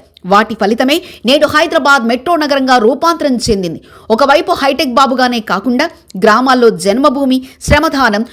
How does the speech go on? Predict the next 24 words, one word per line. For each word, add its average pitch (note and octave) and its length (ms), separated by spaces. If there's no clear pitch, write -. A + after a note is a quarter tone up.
ప్రజల D4 260
వద్దకే B3 400
పాలన, A3 500
పచ్చదనం, C#4+ 600
పరిశుభ్రత C#4+ 440
వంటి A#3+ 260
కార్యక్రమాలకు A3+ 680
శ్రీకారం B3+ 500
చుట్టారు. G3+ 380
రైతుల D#4 320
పంటలను C4 400
నేరుగా B3 400
ప్రజలకు B3 400
విక్రయించేందుకు A#3+ 760
రైతు B3+ 280
బజార్లను C#4 560
నిర్మించారు. G#3+ 560
ఆయన D4 200
హయాంలోనే D#4 600
ఏర్పాటైన C4 560
డ్వాక్రా A#3+ 420
సంఘాలు B3 440
గ్రామీణ B3+ 400
మహిళల A3+ 340